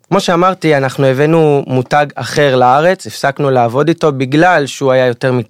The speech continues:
מדי יקר ל-, לשוק הישראלי, אה, והוא לא הביא את התוצאות שאנחנו רוצים ביחס ל-, לעלות. ולכן, עם הזמן אנחנו חיפשנו אלטרנטיבה.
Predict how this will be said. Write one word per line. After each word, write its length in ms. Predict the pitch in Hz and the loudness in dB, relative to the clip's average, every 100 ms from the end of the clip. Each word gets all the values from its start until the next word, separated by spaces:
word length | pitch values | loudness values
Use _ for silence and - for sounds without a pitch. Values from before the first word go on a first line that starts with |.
| _ | _
מדי 520 | 135 123 123 139 131 127 - - _ _ _ - | -4 -2 0 0 0 -4 -10 -20 _ _ _ -4
יקר 500 | 135 135 170 147 131 | -2 0 0 2 2
ל-, 80 | 123 117 113 | 2 2 0
לשוק 340 | 117 120 156 139 | -2 -4 -2 -2
הישראלי, 640 | 127 - 123 135 180 175 - - - - | -2 -2 0 2 2 0 -4 -20 -20 -4
אה, 140 | 135 139 | -2 0
והוא 480 | 127 143 139 - 147 | 2 0 0 0 2
לא 120 | 185 | 4
הביא 340 | 202 147 190 196 | 2 2 0 0
את 140 | - | 0
התוצאות 680 | 147 135 135 - 131 175 220 | -2 -2 -4 -8 -2 0 0
שאנחנו 280 | 196 156 156 | 0 -2 -2
רוצים 280 | 165 262 175 | 0 0 2
ביחס 420 | 151 151 165 - | 0 0 -4 0
ל-, 300 | 143 131 123 135 | 0 0 -2 -4
לעלות. 500 | 127 127 127 143 117 - - - - - - _ - | -2 0 2 2 0 -8 -20 -20 -20 -20 -20 _ -8
ולכן, 560 | 127 165 170 220 247 247 233 | -2 0 2 2 2 2 0
עם 200 | 196 214 | 0 2
הזמן 320 | 202 175 185 190 | 2 2 2 2
אנחנו 320 | 170 156 156 | 0 -2 -6
חיפשנו 400 | - 156 147 160 | -4 -4 0 -2
אלטרנטיבה. 680 | 139 143 139 131 160 123 | 0 0 -2 0 0 0